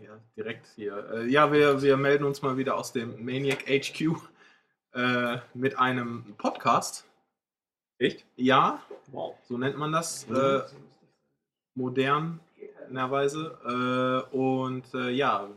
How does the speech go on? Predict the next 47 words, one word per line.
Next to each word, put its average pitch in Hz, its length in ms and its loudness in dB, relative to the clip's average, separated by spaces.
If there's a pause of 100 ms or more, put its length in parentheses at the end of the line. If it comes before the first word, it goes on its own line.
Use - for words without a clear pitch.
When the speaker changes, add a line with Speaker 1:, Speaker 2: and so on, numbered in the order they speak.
Speaker 1:
wer, 117 360 -2
wer 113 160 -6
spricht - 260 -10
hier? 202 320 -10 (160)
Der 113 120 -6
Sascha 147 440 -6
und 160 200 -10 (360)
Speaker 2:
Der 110 120 0
Tobias. 123 560 -2 (360)
Speaker 1:
Korrekt. 139 640 2
Speaker 2:
Und 117 140 0
der 127 100 6
Speaker 1:
Und 120 80 2
Speaker 2:
Karl. 98 300 2 (260)
Speaker 1:
und 139 160 -2
der 131 120 4
Karl. 147 320 6
Speaker 2:
Der 104 300 4
sitzt 117 260 -6
im 107 80 -4
Hintergrund. 90 340 -4
Speaker 1:
Der 131 160 2
witzige 143 400 -6
Karl, 156 460 0
der 135 180 -2
Speaker 2:
Ja. 123 60 -4
Speaker 1:
gar 127 120 -4
nicht 127 120 -6
so 123 120 -2
witzig 139 280 -8
ist, 143 200 -10
der 123 80 -8
irgendwo 120 280 -10
hinten 131 200 -12
sitzt. - 280 -10 (920)
Ähm, 131 760 2 (520)
ja, 156 380 8
The 139 160 2
Division, 147 560 2 (140)
das 123 260 -6
haben 127 440 0
wir 120 220 -2
gespielt, 151 460 -2
respektive 123 560 -4
Tobias 123 420 -4
getestet - 520 -10
und 117 100 -14